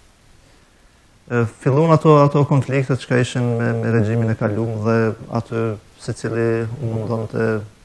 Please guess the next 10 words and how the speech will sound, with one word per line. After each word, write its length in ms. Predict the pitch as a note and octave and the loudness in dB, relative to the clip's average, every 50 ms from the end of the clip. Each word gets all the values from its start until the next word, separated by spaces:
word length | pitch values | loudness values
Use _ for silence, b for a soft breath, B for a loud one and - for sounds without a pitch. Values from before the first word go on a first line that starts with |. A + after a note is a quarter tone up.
| _ _ - - - - - _ - - | _ _ -20 -20 -20 -20 -20 _ -18 -14
e, 200 | E2+ G#2 B2 - - - - - | -10 -8 -6 -6 -8 -10 -10 -6
nuk 240 | - C#3 D#3 D3 - | -2 -2 -2 0 -2
ishte, 300 | E3 - - - D#3+ D3+ C#3 C3+ | -2 -4 -2 0 2 4 4 6
realisht 400 | C#3+ C#3+ C#3 C#3+ D3 C3+ - C#3+ | 6 6 6 4 2 0 -2 -4
nuk 100 | C#3 - | -2 -2
ishte 240 | C#3+ - - D3 | -4 -2 -2 -2
një 160 | B2+ C3 C3 B2+ - | 0 0 0 -2 -2
perspektivë 840 | A#2+ B2 A#2+ - - - A#2+ - - - C3+ C3 B2+ G#2+ G#2 A2+ | -4 -4 -4 -4 -6 -6 -6 -6 -4 -2 2 2 2 2 0 -2
aty 160 | G#2+ - A#2 | -2 -4 -4
në, 240 | A2 A2 A2 A2 A2 | -4 -4 -4 -4 -6